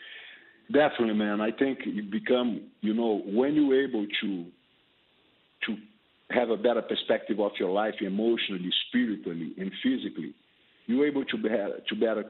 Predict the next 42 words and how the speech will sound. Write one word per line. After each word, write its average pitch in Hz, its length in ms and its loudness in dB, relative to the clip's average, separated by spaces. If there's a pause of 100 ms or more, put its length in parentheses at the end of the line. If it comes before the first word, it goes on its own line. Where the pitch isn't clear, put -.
(280)
have 110 220 -2
a 101 40 0
better 104 240 -2
control 123 800 0 (280)
and 107 200 -4
better 110 260 2 (100)
strategies 104 500 0 (120)
for 101 160 0 (140)
seeking 113 280 -2
for 90 140 -4
happiness. 95 440 -4 (100)
Because 110 320 -2
in 127 100 -2
the 139 120 4
end 147 100 0
of 120 180 0
the 110 80 0
day, 120 400 2 (640)
you 101 120 -2
know, 110 200 0
you 120 320 2
have 131 220 2
to 123 100 -2
use 120 220 0
your 110 200 2 (160)
skills 120 320 0 (640)
to 120 60 -2
be 123 140 2
happy. 95 500 2 (240)
And 101 160 -4
happy, 123 520 0 (100)
happiness 107 500 0 (600)
is 117 180 -2
a 117 80 2
mutant 123 600 0
thing. 87 320 -4
You, 98 200 -4 (120)
what 120 240 0
make 123 160 2
you 117 100 -4
happy 113 340 -2
today 107 520 0